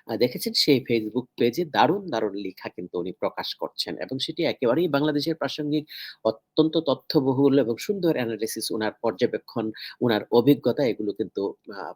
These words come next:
প্রকাশ করছেন। এর আগে আমরা সতেরোটি পর্ব পেয়েছিলাম একটি দারুণ বিশাল বড় বড় লেখা এবং সেটি তার কর্মকাল, সেনাবাহিনীর ভেতরকার জিনিস, পাশাপাশি বাংলাদেশের রাজনীতির প্রাসঙ্গিকতা,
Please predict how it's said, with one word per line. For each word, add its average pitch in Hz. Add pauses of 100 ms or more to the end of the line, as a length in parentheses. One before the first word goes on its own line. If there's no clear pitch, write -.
প্রকাশ -
করছেন। 104
এর 143
আগে 160
আমরা 165
সতেরোটি 185
পর্ব 190
পেয়েছিলাম 190
একটি 170 (100)
দারুণ 151
বিশাল -
বড় 156
বড় 156
লেখা 151
এবং 156
সেটি 160 (840)
তার 135 (480)
কর্মকাল, 131
সেনাবাহিনীর 120
ভেতরকার 127
জিনিস, 131
পাশাপাশি 117
বাংলাদেশের 113
রাজনীতির 110
প্রাসঙ্গিকতা, 123